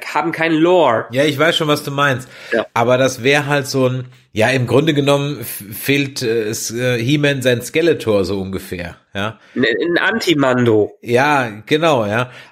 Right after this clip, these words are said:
Speaker 2: Aber ist das noch zeitgemäß? Also willst du praktisch irgendwie so ein Skeletor haben, der Woche für Woche nur verliert, um dann nächste Woche wiederzukommen und wieder zu verlieren?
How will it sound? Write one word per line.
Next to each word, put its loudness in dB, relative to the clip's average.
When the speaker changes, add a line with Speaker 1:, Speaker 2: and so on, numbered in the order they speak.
Speaker 2:
Aber 0
ist -6
das 0
noch -4
zeitgemäß? 0
Also 0
willst 0
du -2
praktisch -6
irgendwie -4
so 0
ein -2
Skeletor 0
haben, 0
der 4
Woche 2
für 0
Woche 2
nur 0
verliert, 0
um -6
dann 0
nächste -4
Woche -4
wiederzukommen -2
und -10
wieder 0
zu -10
verlieren? 0